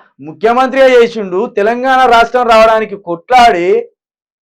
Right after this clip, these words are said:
సావు అంచుల దాకా పోయిండు, ఆయన తలకాయ తీసుకొస్తావా?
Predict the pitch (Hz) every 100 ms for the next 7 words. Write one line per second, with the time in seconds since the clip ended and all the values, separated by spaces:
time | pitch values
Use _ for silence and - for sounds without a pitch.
0 | _ _ _ 170 202 262 254 214 254 262
1 | 254 240 214 180 160 262 262 254 226 220
2 | 240 208 202 175 - 127 101